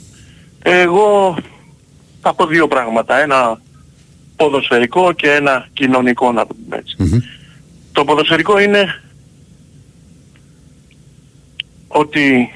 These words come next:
Speaker 1: θα βγω πάλι επανελειμμένα τα τελευταία χρόνια παραπονούμενος για εκείνο το ρημάδι το κύπελο, που όταν ξεκινάει στις πρώτες φάσεις, επειδή παίζει κάτω ραγούλα με την τραχανοπλαγιά,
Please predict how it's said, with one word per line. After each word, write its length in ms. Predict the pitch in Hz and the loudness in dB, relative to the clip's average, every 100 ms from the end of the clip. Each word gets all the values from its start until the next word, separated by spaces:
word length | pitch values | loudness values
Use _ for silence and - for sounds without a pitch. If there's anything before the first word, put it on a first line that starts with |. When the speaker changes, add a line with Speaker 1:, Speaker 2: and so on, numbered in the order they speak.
| - - - - - - - - - | -20 -20 -20 -20 -20 -20 -20 -20 -12
Speaker 1:
θα 140 | - 143 | -4 -2
βγω 220 | 165 202 | 0 -2
πάλι 560 | 202 180 170 139 110 - - - | 0 0 0 -4 -10 -14 -20 -14
επανελειμμένα 840 | - 135 135 131 135 156 160 131 | -4 -2 0 0 0 0 0 -2
τα 140 | 110 117 | -2 -2
τελευταία 460 | 131 135 - 143 | 0 -2 0 -2
χρόνια 300 | 123 135 143 | 0 0 0
παραπονούμενος 960 | 127 127 123 131 147 190 190 180 160 - - - - - - - - - - - - | 0 0 0 0 0 2 2 0 -4 -8 -16 -20 -20 -20 -20 -20 -20 -20 -20 -20 -8
για 200 | 165 175 | 0 0
εκείνο 420 | 151 - 170 160 | 0 0 0 0
το 140 | 143 | 2
ρημάδι 500 | 139 139 139 151 135 120 | 2 2 2 0 -2 -4
το 120 | 127 | -4
κύπελο, 680 | - 135 123 113 107 - - - - - - - - - - - - - | -2 -2 0 -2 -2 -8 -20 -20 -20 -20 -20 -20 -20 -20 -20 -20 -20 -6
που 100 | 131 | 0
όταν 300 | 151 151 135 | 0 0 -2
ξεκινάει 500 | - 135 127 143 143 | -4 -4 0 2 0
στις 200 | 123 - | -2 -8
πρώτες 360 | - 135 127 95 | -2 -2 -2 -2
φάσεις, 540 | 151 165 151 - - - | -2 -2 -4 -6 -10 -12
επειδή 380 | - 113 123 139 | -8 -4 0 0
παίζει 320 | 135 139 123 | 0 0 0
κάτω 280 | 120 139 139 | 0 -2 0
ραγούλα 480 | 127 120 139 135 117 | 0 0 0 0 0
με 120 | 110 | 0
την 340 | 104 107 101 98 | -2 -2 0 0
τραχανοπλαγιά, 800 | 113 113 113 107 113 147 143 | -2 0 0 0 0 2 0